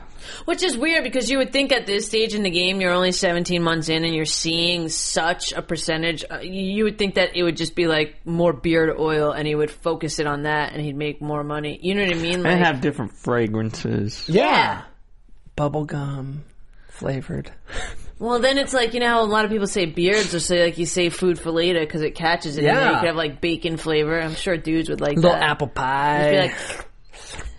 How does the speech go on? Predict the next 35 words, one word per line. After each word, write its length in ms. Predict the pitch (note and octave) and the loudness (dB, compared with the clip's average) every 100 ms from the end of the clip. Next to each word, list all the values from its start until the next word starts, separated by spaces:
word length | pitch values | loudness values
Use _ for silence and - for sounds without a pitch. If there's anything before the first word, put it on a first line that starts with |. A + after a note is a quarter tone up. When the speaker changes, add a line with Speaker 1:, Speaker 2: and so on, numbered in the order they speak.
| - - | -10 -8
Speaker 3:
<laughs> 0 | |
Just 240 | - - | -8 2
a 60 | F3 | 4
little 140 | C#3+ | 6
lick. 300 | C#3+ C#3 - | 6 4 2
Speaker 1:
Lori 380 | - B3 C4+ C4 | 2 6 6 6
did 220 | A3 A3 - | 4 2 4
say 220 | C4 F#3+ | 2 4
that. 200 | G3 E3 | 2 2
She's 180 | - G#3 | -2 0
like, 180 | G#3+ | 0
"Does 120 | A#3+ A3 | -2 -2
this 220 | C#4 - | -2 -2
make 260 | A#3+ B3 | -2 -2
food 320 | - A#3+ A#3 G3+ | -4 -2 -2 2
not 220 | G#3 G3+ | 0 0
stick 240 | - G3+ | -4 -2
in 100 | G3 | 0
your 100 | F3 | 0
beard?" 300 | D#3+ E3 E3+ - - - - - | 2 2 2 -2 -10 -10 -12 -10
It's 100 | - | -6
really 140 | C3 | -4
funny. 200 | - - | -4 0
Speaker 3:
She 140 | A#3 | 4
had 120 | B3 G#3+ | 6 6
a 60 | |
crush 320 | - A#2 A2 | 4 0 2
on 140 | G#2+ G#2+ | -2 -2
him. 180 | A2 G3 | 0 2
Speaker 2:
I 60 | |
mean, 160 | F#3+ A3+ | 2 2
hey, 160 | G#3+ E3 | 2 2
that 260 | C3+ C#3 | 0 0
does 220 | C#3+ D3+ | 0 -2
happen. 520 | C#3+ - A#2 - - | -2 -4 -4 -6 -8